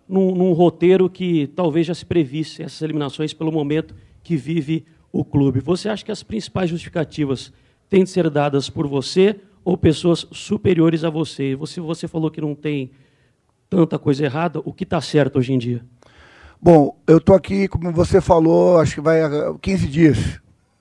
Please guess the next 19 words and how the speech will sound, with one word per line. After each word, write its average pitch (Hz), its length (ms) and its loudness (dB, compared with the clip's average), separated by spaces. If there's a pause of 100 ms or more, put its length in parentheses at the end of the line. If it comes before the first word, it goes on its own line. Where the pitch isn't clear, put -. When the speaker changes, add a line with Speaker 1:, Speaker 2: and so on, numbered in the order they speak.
(160)
Speaker 2:
Eu 180 180 8
acho, 175 280 6
assim, 175 340 -2
que, 208 340 -2 (540)
é, 147 360 4
o 151 100 2
clube 180 280 0
tem, 151 440 -2 (120)
tem 160 140 0
virtudes. 170 760 2 (720)
É, 147 320 6
eu 165 180 8
acho 175 200 6
que 160 80 -14
passa - 340 0
por 185 140 -2
um 180 80 -4
momento 165 680 0
emocional 151 840 2